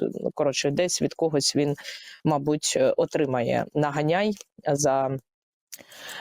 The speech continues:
за такий двіжняк, який дискредитує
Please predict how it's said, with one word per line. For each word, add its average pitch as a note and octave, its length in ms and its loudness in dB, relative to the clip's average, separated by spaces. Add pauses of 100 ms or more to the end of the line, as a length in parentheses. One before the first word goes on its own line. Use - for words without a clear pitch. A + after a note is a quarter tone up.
(220)
за D3+ 200 2
такий D3+ 360 0
двіжняк, D#3+ 560 2
який E3+ 220 0
дискредитує D#3+ 960 0